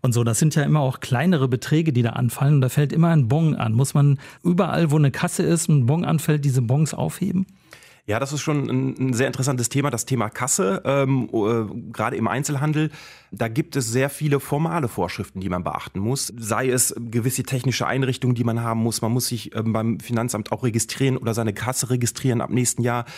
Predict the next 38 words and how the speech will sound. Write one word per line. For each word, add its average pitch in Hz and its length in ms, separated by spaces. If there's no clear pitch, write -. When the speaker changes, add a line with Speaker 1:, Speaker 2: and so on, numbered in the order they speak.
Speaker 2:
Ähm, 120 100
das 117 140
sind 135 120
alles 120 220
wichtige 123 280
Punkte, 139 300
die 120 120
man 117 140
von 110 160
vornherein 113 580
beachten - 340
muss. 143 300
Und 107 180
da 107 60
muss 135 180
man 127 100
auch, 123 320
ähm, 110 360
teilweise 117 360
mit 113 100
seinem 107 160
Kassenhersteller 104 800
in, 101 160
in 104 160
Kontakt - 380
sein, 117 320
äh, 92 40
um 117 260
das 107 180
alles 113 280
richtig 120 320
einzurichten. 131 500
Also 110 160
das 110 140
sind 123 300
schon 135 400
die 135 260
Punkte, 151 460